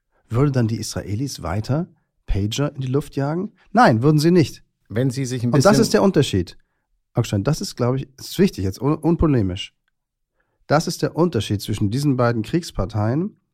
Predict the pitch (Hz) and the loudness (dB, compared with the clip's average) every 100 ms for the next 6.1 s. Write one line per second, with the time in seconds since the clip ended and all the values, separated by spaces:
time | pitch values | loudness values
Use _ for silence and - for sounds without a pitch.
0 | _ _ _ 110 - 117 120 123 143 165 | _ _ _ -6 -4 -4 0 4 4 2
1 | 185 _ _ _ _ - 127 123 143 156 | 0 _ _ _ _ -2 0 2 2 2
2 | 156 147 131 143 160 190 226 - _ _ | 0 2 2 2 0 -2 -6 -10 _ _
3 | _ _ _ _ _ _ _ 123 131 131 | _ _ _ _ _ _ _ -2 2 4
4 | 143 123 - 190 214 139 113 107 110 - | 4 4 4 4 4 2 2 2 0 0
5 | 107 104 113 - 123 160 - - 78 101 | -4 -2 -4 -4 -4 -4 -6 -8 -8 -12
6 | _ | _